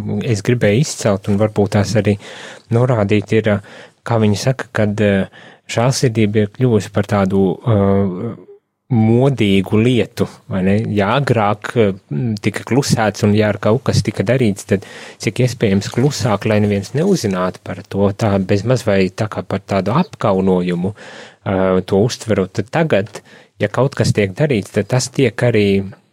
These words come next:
aktīvi popularizēts un, u-, izcelts un uz to,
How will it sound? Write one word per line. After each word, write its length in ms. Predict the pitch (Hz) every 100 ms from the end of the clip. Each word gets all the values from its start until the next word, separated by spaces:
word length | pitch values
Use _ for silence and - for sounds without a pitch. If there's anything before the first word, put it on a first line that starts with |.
| _ _ _ -
aktīvi 920 | - 123 - - 107 98 101 98 98 -
popularizēts 920 | 147 - 107 90 90 85 87 87 -
un, 140 | 98 95 92 - 120
u-, 320 | 113 104 -
izcelts 680 | 123 143 101 - 92 87 -
un 140 | 95 95
uz 100 | -
to, 180 | 110 110